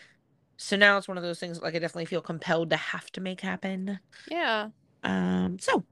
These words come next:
Speaker 1: we'll see. I don't know. We'll check it out. I'm, I'm just still staring at the logistics of the two pictures you sent me because it makes total sense now, of course, that I'm seeing it this way.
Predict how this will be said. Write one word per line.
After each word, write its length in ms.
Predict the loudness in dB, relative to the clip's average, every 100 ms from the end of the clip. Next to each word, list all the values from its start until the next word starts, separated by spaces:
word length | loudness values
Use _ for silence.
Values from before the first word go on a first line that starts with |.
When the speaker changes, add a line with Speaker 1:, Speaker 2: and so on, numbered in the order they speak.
| _ _
Speaker 1:
we'll 80 | 2
see. 260 | 4 2 2 _ -2
I 60 | 0
don't 80 |
know. 120 | 2 2
We'll 120 | 2
check 200 | 0 0
it 80 | 2
out. 220 | 4 6
I'm, 440 | 6 6 2 -4 -8 _ 2
I'm 160 | 4
just 140 | 4 2
still 220 | 2 2
staring 340 | 4 4 4
at 80 | 2
the 80 | -2
logistics 500 | -2 -2 -4 -6 -4
of 120 | -4
the 80 | -4
two 140 | -4
pictures 360 | -2 0 -2 -2
you 80 | -2
sent 160 | -2
me 80 | -2
because 180 | -4 -4
it 80 | 0
makes 200 | 0 2
total 240 | 2 2
sense 280 | 2 -2 0
now, 140 | 2 2
of 80 | 2
course, 180 | 0 0
that 100 | -4
I'm 120 | -4
seeing 300 | -2 0 0
it 100 | 0
this 200 | -4 0
way. 360 | 2 2 0